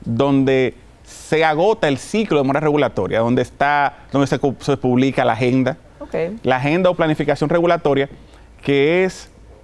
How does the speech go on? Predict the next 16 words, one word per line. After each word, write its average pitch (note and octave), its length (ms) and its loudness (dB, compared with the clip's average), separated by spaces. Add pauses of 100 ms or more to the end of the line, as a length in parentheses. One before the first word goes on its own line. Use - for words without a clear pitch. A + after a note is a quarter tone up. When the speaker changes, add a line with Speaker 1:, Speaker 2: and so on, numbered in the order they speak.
(500)
Speaker 1:
una C#3 160 2
herramienta F#3 540 2
que D3 80 -2
la C3+ 80 4
ley C#3+ 120 2
establece D#3+ 480 0
donde B2+ 220 2
las E3 240 0
instituciones E3 760 -2 (260)
deben, F#3+ 560 0 (520)
eh, B2+ 480 2
esp-, C#3 260 -4
eh, A#2+ 440 0 (440)
publicar F#3 640 0 (380)
una F3 200 2
lista C#3+ 440 -2